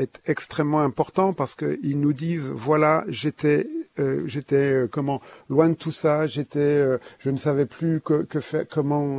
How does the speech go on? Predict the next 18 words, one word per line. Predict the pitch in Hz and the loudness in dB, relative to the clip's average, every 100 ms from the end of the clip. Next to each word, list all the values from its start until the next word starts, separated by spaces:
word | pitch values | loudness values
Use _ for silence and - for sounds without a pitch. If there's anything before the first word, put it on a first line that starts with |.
| 135 | -2
orienter | 143 143 139 127 147 | 0 0 -2 -2 -2
ma | 139 | 0
vie, | 135 143 170 | 0 0 -2
je | 147 | -2
ne | 135 | -4
savais | 135 127 | -2 -4
plus | 123 143 | -4 -4
comment | - 135 135 | -2 -2 -2
faire. | - 143 175 - - - - | -2 0 0 -4 -20 -14 -4
Et | 143 151 - | 0 0 6
aujourd'hui, | 170 156 151 143 156 170 180 - _ | 6 8 4 4 2 0 -4 -14 _
eh | 135 | -4
bien, | 139 143 | -4 -2
ils | 139 143 | -2 0
nous | 143 | -2
prouvent | - 156 170 160 - | 0 0 0 -2 -4
qu'on | 151 | -2
peut | 127 151 180 | 2 2 2